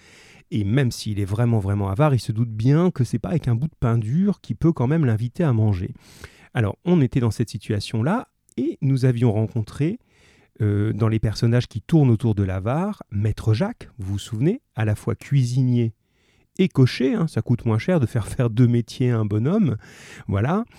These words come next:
Et ce brave Maître Jacques avait été intéressant et plutôt drôle, et puis en même temps, on a un petit peu pitié de lui, dans le bon sens du mot, parce que c'est le seul qui dit la vérité, qui finalement est plutôt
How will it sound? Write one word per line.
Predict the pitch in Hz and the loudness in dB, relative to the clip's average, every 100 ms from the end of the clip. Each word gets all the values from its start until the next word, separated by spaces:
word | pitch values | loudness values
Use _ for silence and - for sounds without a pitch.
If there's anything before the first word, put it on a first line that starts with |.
| - 180 160 - _ | -20 -12 -12 -12 _
Et | 175 214 220 | 0 0 -2
ce | 143 - | 0 2
brave | 120 131 165 | 4 4 6
Maître | 135 120 117 117 - 113 | 6 6 4 2 4 4
Jacques | 120 220 - - - _ | 4 -2 -4 -6 -8 _
avait | 180 131 127 | -6 2 2
été | - | 4
intéressant | 127 120 117 113 - 185 220 | 2 2 0 0 2 2 4
et | 131 | 4
plutôt | - 123 139 | 2 2 2
drôle, | 120 123 180 254 135 | 4 6 6 8 6
et | |
puis | 101 - | 2 0
en | 120 | 2
même | 120 120 | 2 2
temps, | - 156 135 113 - _ _ - | 2 4 4 2 -4 _ _ -4
on | 120 | 0
a | 117 | 2
un | |
petit | 113 - | 2 0
peu | - | 2
pitié | 151 110 - 135 | 2 0 -4 0
de | 120 | 4
lui, | 123 170 247 | 4 6 6
dans | 214 | 6
le | 120 | 4
bon | 107 127 | 2 0
sens | - 123 107 | 2 0 0
du | 117 | 0
mot, | 185 262 | 0 0
parce | 107 - | -4 0
que | 190 | 0
c'est | - | 2
le | 139 | 2
seul | 165 269 | 4 0
qui | - 156 | -4 0
dit | |
la | 151 | 2
vérité, | 117 120 113 - 180 254 - _ - _ _ | 4 4 0 2 0 0 -8 _ -20 _ _
qui | - 131 139 135 131 | -10 -4 -2 -2 -4
finalement | 135 - 143 143 147 165 165 | -6 -2 2 4 6 6 8
est | 123 | 6
plutôt | 117 - 135 - 143 143 135 | 4 0 -4 2 6 6 4